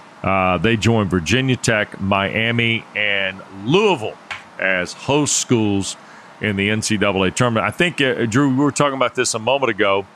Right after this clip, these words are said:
Top seeds are gonna come out, uh, what, top eight seeds come out in about an hour, less than an hour, is that right, this morning? And then at noon, the full bracket will be displayed over on E S P N U. So we'll keep tabs on that.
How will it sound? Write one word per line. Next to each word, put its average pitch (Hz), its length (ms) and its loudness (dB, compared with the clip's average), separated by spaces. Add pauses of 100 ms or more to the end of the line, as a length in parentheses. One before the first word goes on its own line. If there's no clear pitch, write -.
(500)
Top 160 280 0
seeds 131 320 2
are 117 40 0
gonna 117 200 0
come 123 240 -2
out, 110 360 0
uh, 107 300 4
what, 104 240 -2
top 123 240 0
eight 127 220 0
seeds 123 260 -2
come 131 160 -2
out 120 300 0
in 110 100 -2
about 107 220 0
an 104 80 2
hour, 127 320 2
less 117 220 2
than 127 100 -2
an 117 60 -2
hour, 123 240 0
is 101 80 -4
that 113 140 2
right, 120 260 0
this - 200 -6
morning? 131 320 0 (440)
And 117 160 -2
then 123 140 2
at 107 100 0
noon, 143 400 2
the 120 80 -2
full 147 240 2
bracket 110 460 0
will 104 140 0
be 104 120 0
displayed 104 460 0
over 98 240 0
on 92 180 0
E 98 140 -2
S 95 160 -2
P 98 180 -4
N 87 140 -6
U. 95 240 0
So 92 220 0
we'll 98 180 0
keep - 260 -2
tabs 107 400 2
on 92 220 2
that. 113 320 2